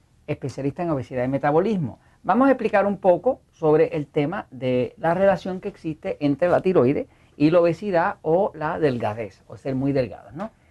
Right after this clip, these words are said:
Eh, en efecto, hay cierta relación, pero no es una línea directa. Eh, voy a la pizarra un momentito para explicarlo. Fíjese, algunas personas han observado que la gran mayoría de las personas que tienen problemas de obesidad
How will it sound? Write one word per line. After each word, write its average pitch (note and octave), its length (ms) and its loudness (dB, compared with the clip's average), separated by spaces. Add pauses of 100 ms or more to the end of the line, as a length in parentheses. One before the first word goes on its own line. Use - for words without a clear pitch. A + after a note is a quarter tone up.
(200)
Eh, C#3 460 2
en D3+ 120 2
efecto, G#3 320 0
hay F#3 100 2
cierta G#3 340 0
relación, G#3+ 560 -2 (240)
pero B2 240 2
no B2+ 300 4
es C#3+ 260 2
una C3+ 240 2
línea B2+ 260 2
directa. D#3 520 -2 (440)
Eh, B2 220 -2
voy D3 120 4
a E3 40 6
la F3+ 80 2
pizarra E3+ 300 -2
un D#3+ 60 -4
momentito C#3+ 340 -6
para A#2+ 160 -4
explicarlo. G2+ 340 -14
Fíjese, A#2 320 -10 (300)
algunas A3 380 2
personas G3+ 500 -2
han D#3+ 160 -2
observado E3+ 680 0 (460)
que C#3 120 2
la B2+ 120 2
gran D3+ 280 4
mayoría F#3 600 4
de B2+ 100 4
las A#2+ 100 0
personas E3 460 0
que C3 160 0
tienen D3+ 320 2
problemas C3+ 400 0
de E3 80 2
obesidad D#3 560 2